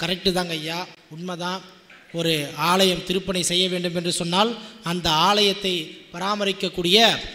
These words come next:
அரசாங்கத்தின் அனுமதி பெற வேண்டும். அதில் எனக்கு மாற்று கருத்து இல்லை. ஒரு ஆலயத்திற்கு என்று சொன்னால் அதை நாம் நேரடியாக சென்று, "ஐயா, இந்த ஆலயத்திற்கு" என்று சொல்லலாம். ஆனால் இருநூத்தி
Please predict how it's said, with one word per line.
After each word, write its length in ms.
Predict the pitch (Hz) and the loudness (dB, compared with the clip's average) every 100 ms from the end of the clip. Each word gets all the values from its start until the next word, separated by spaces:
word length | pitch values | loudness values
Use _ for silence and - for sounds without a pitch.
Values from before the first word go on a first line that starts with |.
| - 175 | -10 -4
அரசாங்கத்தின் 600 | 202 220 202 185 202 214 | -2 0 -2 -4 -4 -6
அனுமதி 260 | 196 214 214 | -4 -4 -4
பெற 100 | 196 190 180 | -4 -4 -4
வேண்டும். 320 | 175 196 233 - | -2 -2 -2 -2
அதில் 240 | 175 185 180 | 0 2 2
எனக்கு 200 | 180 180 185 | 0 -2 -2
மாற்று 280 | 175 196 202 190 | 0 0 -2 -2
கருத்து 280 | 180 180 185 | -4 -2 -4
இல்லை. 160 | 180 160 - - - - - 165 | -4 -6 -10 -20 -20 -20 -16 -8
ஒரு 140 | 208 226 180 185 | -4 -4 -4 -4
ஆலயத்திற்கு 560 | 233 247 233 - 220 214 | -2 0 -2 -2 0 0
என்று 140 | 202 196 196 | 0 0 -2
சொன்னால் 320 | 180 196 269 - - - 196 | 0 2 2 -2 -14 -6 0
அதை 140 | 226 214 | 2 2
நாம் 200 | 208 202 | 0 -2
நேரடியாக 380 | 214 220 214 208 | -2 0 -2 -2
சென்று, 280 | 208 196 214 214 | -6 -10 -6 -6
"ஐயா, 180 | 202 214 | -4 -4
இந்த 120 | 202 190 | -6 -6
ஆலயத்திற்கு" 460 | 190 202 - 185 180 190 | -4 -4 -4 -6 -2 -2
என்று 140 | 185 202 | -2 -4
சொல்லலாம். 340 | 180 175 160 - - - _ _ 165 | -4 -4 -6 -12 -20 -20 _ _ -10
ஆனால் 300 | 180 180 208 233 - - 165 | -6 -4 -4 -6 -14 -16 -8
இருநூத்தி 440 | 160 226 262 262 | -6 -6 -8 -10